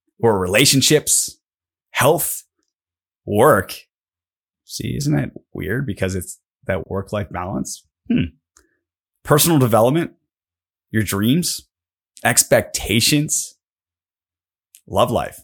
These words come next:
Three of which we primarily focus on in this show. Relationships take a major hit when it comes to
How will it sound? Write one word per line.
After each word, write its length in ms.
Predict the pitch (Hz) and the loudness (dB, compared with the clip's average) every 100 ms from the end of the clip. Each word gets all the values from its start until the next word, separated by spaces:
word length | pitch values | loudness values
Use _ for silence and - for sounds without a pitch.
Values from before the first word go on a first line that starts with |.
| _ _ _ _ _ _ _ _ - | _ _ _ _ _ _ _ _ -6
Three 320 | 107 139 151 | 0 2 0
of 140 | 120 101 | 0 0
which 400 | 107 - - - _ - | -2 -2 -10 -16 _ -14
we 500 | - 107 113 107 - _ _ | -4 -2 -2 -4 -10 _ _
primarily 500 | - 98 95 92 92 | -6 -2 -2 -2 -2
focus 400 | 90 87 87 82 | -4 -8 -8 -8
on 300 | 87 85 82 - | -8 -10 -10 -12
in 260 | - 87 87 | -10 -8 -8
this 460 | 87 82 - - - _ _ _ | -8 -4 -6 -6 -14 _ _ _
show. 400 | - - 92 - - | -12 -6 -6 -6 2
Relationships 760 | 123 147 165 175 - 135 107 | 6 6 8 6 8 6 6
take 240 | - 117 110 | 6 6 6
a 60 | |
major 460 | 101 95 92 92 92 | 4 4 4 4 2
hit 340 | 87 80 78 | 2 0 0
when 120 | 85 90 | 0 0
it 120 | 90 | 2
comes 340 | 95 95 92 | 2 4 2
to 480 | - - 98 98 85 | 2 2 4 4 0